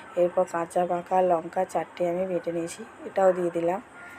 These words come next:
ওটা দিয়েও ভালোভাবে আবারও নাড়াচাড়া করে নেব।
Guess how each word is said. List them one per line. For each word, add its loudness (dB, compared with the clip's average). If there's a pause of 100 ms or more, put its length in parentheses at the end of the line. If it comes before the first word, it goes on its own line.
(340)
ওটা 0
দিয়েও 2
ভালোভাবে 2
আবারও -2
নাড়াচাড়া -4
করে 0
নেব। -4